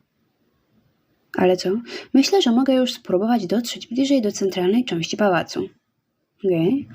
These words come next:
A nuż tam będzie łatwiej dowiedzieć się czegoś o Shogunie? Oprócz, spojrzała krótko na Kazuo i Masamunę. Ci słuchali uważnie, bez ironii i pobłażliwości. To dodało jej pewności siebie.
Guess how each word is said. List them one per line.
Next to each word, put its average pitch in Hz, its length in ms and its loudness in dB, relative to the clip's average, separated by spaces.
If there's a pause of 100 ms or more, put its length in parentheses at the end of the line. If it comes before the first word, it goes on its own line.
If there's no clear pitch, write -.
(420)
A 185 140 2
nuż 220 240 4
tam 269 160 4
będzie 262 240 2
łatwiej 214 300 0
dowiedzieć 202 420 -4
się 247 140 0
czegoś 185 300 -2
o 185 100 -4
Shogunie? 175 560 0 (1400)
Oprócz, 180 760 -2 (540)
spojrzała 220 460 2
krótko 226 320 -4
na 214 120 0
Kazuo 233 400 2
i 220 120 0
Masamunę. 202 640 0
Ci - 160 -6
słuchali 175 440 -2
uważnie, 185 540 -2
bez 180 220 -2
ironii 190 460 2
i 233 60 -8
pobłażliwości. 240 880 -2 (300)
To 240 140 2
dodało 240 340 4
jej 240 160 0
pewności 226 480 -4
siebie. 165 320 -6